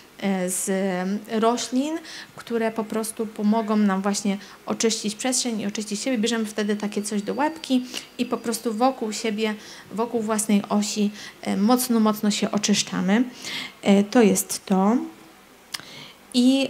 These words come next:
e, jeszcze taka propozycja, em, rolonów, czyli to są takie buteleczki z kuleczką.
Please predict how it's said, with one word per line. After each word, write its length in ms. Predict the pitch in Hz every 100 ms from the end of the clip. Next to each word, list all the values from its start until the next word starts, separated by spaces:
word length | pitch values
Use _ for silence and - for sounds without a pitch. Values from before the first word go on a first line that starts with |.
| -
e, 600 | 220 208 208 202 202 202 214
jeszcze 640 | 220 269 - - 240 233
taka 380 | 226 233 - 214
propozycja, 1080 | - 220 214 208 208 240 - - 226 226 220 - - - -
em, 460 | 202 196 196 196 -
rolonów, 1000 | 220 226 247 240 220 208 254 320 - - - - -
czyli 280 | - 214 220
to 120 | 226
są 200 | 220 226
takie 240 | 220 214 214
buteleczki 720 | 214 214 226 254 302 - 247
z 80 | -
kuleczką. 720 | 247 214 185 - - 190